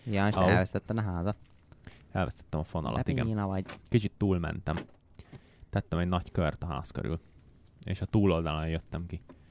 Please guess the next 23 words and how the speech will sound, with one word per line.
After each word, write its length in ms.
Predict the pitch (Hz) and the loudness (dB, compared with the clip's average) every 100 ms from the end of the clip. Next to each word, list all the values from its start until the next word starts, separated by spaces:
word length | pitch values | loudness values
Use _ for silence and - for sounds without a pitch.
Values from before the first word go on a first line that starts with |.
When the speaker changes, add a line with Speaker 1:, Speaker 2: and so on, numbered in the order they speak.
| - - - - - - - - - - - - | -20 -20 -20 -20 -20 -20 -20 -20 -20 -20 -14 0
Speaker 1:
Máté, 240 | 151 147 | 4 6
jó 120 | 143 | 6
Mikulás 440 | 135 131 107 95 95 | 8 6 6 4 2
sapkát. 380 | 104 - 117 | -2 0 0
Köszönöm 340 | - 220 160 156 | 4 6 6 6
szépen, 380 | 165 120 104 117 | 6 6 6 6
ez 100 | 139 | 8
nem 100 | 120 | 6
a 40 | |
Mikulás. 580 | 98 98 107 101 101 - | 6 4 4 4 2 -2
Máté, 300 | 90 110 107 | 0 0 2
nem 180 | 131 113 | 4 4
Máté 400 | 95 87 87 98 | 4 0 -2 0
vagyok, 160 | 95 | 2
hanem 160 | 104 101 | 2 0
Mikulás, 480 | 104 104 87 85 87 | 0 -2 -4 -6 -6
csak 160 | - - | -8 -4
már 120 | 95 | 0
levettem 320 | 95 87 - | 0 0 -6
a 40 | |
szakállam, 560 | 87 90 - 60 62 - | -6 -6 -6 -8 -6 -6
mert 260 | - - - - - - - - - | -6 -6 -8 -12 -12 -12 -12 -14 -6
nagyon 380 | 101 71 71 | -4 -2 -4